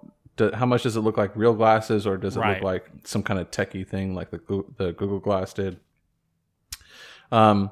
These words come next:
Speaker 1: the, the concept of you paying, uh, five hundred dollars plus whatever your prescription is, and you just order them prescribed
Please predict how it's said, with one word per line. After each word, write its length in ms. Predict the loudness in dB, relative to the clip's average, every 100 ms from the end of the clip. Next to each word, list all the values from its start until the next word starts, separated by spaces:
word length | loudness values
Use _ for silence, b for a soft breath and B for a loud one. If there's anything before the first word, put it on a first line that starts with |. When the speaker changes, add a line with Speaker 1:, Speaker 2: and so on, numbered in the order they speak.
| -8 b b b b _
Speaker 1:
the, 420 | 6 8 6 2 -4
the 240 | 0 0 0
concept 640 | -2 0 0 2 2 2
of 400 | 2 4 4 0 b b b b b
you 200 | -2 0
paying, 680 | 0 2 2 2 0 -2 -6 -14 -4
uh, 340 | 0 2 2
five 280 | 2 2 2
hundred 160 | 2 2
dollars 320 | 4 2 -2
plus 360 | 0 0 0
whatever 560 | 0 0 0 0 -2 -4
your 140 | -6 -8
prescription 640 | -6 -6 -4 -4 -2 -2
is, 200 | 0 0
and 180 | -2 -6
you 160 | -6 -6
just 180 | -6 -6
order 220 | -4 -2
them 320 | -2 -4 -6 -8 _
prescribed 580 | -6 -6 -4 -4 -2 -4